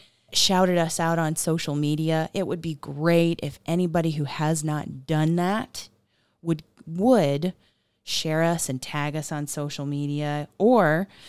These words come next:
uh, another absolutely free way <laughs> that you can support the show, and that so many of you have done, and we are so grateful for, is going into Apple Podcasts and giving us a rating and review, because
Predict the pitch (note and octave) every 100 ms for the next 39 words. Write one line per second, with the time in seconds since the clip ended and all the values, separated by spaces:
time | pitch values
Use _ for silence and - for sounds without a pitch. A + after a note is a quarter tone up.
0 | - - - - D#3+ - F3 E3+ F#3 F#3+
1 | D#3+ - D#3+ F3 - F3 D#3 - - F3
2 | E3+ G3+ E3+ - - G#3+ G3 - E3+ -
3 | E3 F3 E3 - D#3 D3+ - E3+ E3+ -
4 | F#3+ F#3+ F3+ E3+ D3+ D3 C#3+ C3+ D3 D#3+
5 | C#3+ C3+ C3+ C#3 C3 B2+ - D#3 C#3+ C#3
6 | C3 - C3+ - C3+ C3 B2 - - -
7 | _ _ _ _ - _ - F3 G#3 G3+
8 | F3 D#3+ D#3 D3+ C3+ - C#3 C3+ D3 C3+
9 | - C3+ C#3+ C#3 C#3 C3 C#3 B2+ D3 D3+
10 | D3+ D3+ C#3+ - C3+ C3 C3 C#3 D3+ D3
11 | D3 C#3+ - - - - - - E3 F#3
12 | D#3 D#3 D3+ -